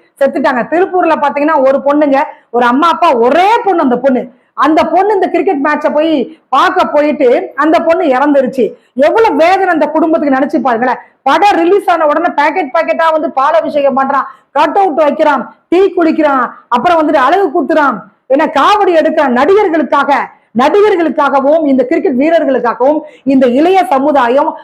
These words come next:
அவங்களுடைய உயிரை கூட கொடுக்க தயாராக இருக்கிறாங்க. அந்த அளவுக்கு இந்த ரெண்டு துறை மீதும் வந்து இளைஞர்களுக்கு மோகம் வந்து தீரவே இல்லை. இ-, மிகப்பெரிய ஒரு விஷயம் என்னன்னு கேட்டீங்கன்னா, சமீபத்துலதான் நடந்துச்சுங்க. அதாவது, தமிழர்களுக்கு நான் சொல்ல வரேன், கர்நாடக ரசிகர்களுக்கோ கர்நாடக அரசுக்கோ இல்ல,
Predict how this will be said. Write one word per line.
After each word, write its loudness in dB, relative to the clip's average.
அவங்களுடைய 2
உயிரை 2
கூட 0
கொடுக்க -2
தயாராக 0
இருக்கிறாங்க. 0
அந்த 2
அளவுக்கு -2
இந்த 4
ரெண்டு 2
துறை 2
மீதும் 0
வந்து 0
இளைஞர்களுக்கு 0
மோகம் 2
வந்து -2
தீரவே 2
இல்லை. -2
இ-, 4
மிகப்பெரிய 2
ஒரு 0
விஷயம் -2
என்னன்னு 0
கேட்டீங்கன்னா, 0
சமீபத்துலதான் 2
நடந்துச்சுங்க. -2
அதாவது, 0
தமிழர்களுக்கு 0
நான் -2
சொல்ல -2
வரேன், -2
கர்நாடக 2
ரசிகர்களுக்கோ 0
கர்நாடக 0
அரசுக்கோ 0
இல்ல, 0